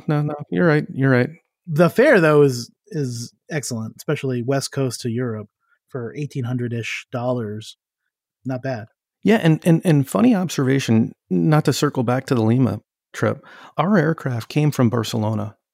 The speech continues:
Speaker 1: So it flew Barcelona to Atlanta, Atlanta to Lima, Lima back to,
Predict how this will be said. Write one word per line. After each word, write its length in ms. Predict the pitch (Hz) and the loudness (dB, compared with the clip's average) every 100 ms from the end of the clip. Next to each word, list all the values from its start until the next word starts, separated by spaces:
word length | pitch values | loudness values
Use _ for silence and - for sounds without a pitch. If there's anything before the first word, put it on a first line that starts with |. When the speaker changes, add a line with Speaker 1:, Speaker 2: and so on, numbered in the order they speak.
| - | -10
Speaker 1:
So 180 | - 123 | -2 -2
it 100 | 113 | -2
flew 240 | - 151 | -2 0
Barcelona 800 | 113 123 - 127 127 151 156 143 _ - | 0 -4 -2 -2 0 0 -2 -4 _ -2
to 140 | 131 | 0
Atlanta, 560 | 113 117 123 110 110 110 _ - | 2 2 2 2 0 -4 _ -4
Atlanta 480 | 131 127 120 131 127 | -2 2 2 4 2
to 100 | 117 | 2
Lima, 480 | 113 113 101 107 - | 4 4 2 -2 -2
Lima 300 | 117 120 117 | 2 4 4
back 320 | 110 110 113 | 0 -4 -4
to, 180 | - - | -4 -6